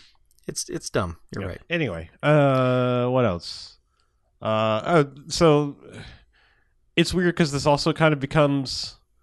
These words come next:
Speaker 2: a little bit of, like, a little Dawn of the Dead-ish.
Speaker 1: A little bit,
Speaker 2: Because, I
Speaker 1: yeah.
Speaker 2: mean, they,
Speaker 1: It's
Speaker 2: they
Speaker 1: weird because they're told, like, the town is gonna get blown up,
Speaker 2: Right.
Speaker 1: but they're like, "Okay, fine, we're gonna hole up in the school."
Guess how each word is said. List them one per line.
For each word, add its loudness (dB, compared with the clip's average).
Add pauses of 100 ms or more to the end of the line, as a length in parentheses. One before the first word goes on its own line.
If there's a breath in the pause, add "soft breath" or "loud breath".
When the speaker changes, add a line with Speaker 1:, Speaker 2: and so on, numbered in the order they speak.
(480)
Speaker 2:
a -2
little 2
bit 2
of, 4
like, 4 (720)
a -2
little 4
Dawn 4
of 2
the 0
Dead-ish. 0 (540 soft breath)
Speaker 1:
A 2
little 4
bit, 2
Speaker 2:
Because, 6
I 6
Speaker 1:
yeah. 6
Speaker 2:
mean, 6
they, 4
Speaker 1:
It's 4
Speaker 2:
they -2
Speaker 1:
weird 4
because 2
they're 4
told, 2
like, 0
the -4
town 2
is 0
gonna -2
get 0
blown -2
up, 0
Speaker 2:
Right. -2
Speaker 1:
but 0
they're 4
like, 2
"Okay, 2
fine, 0 (400 loud breath)
we're 2
gonna 2
hole 4
up 2
in 4
the 8
school." 2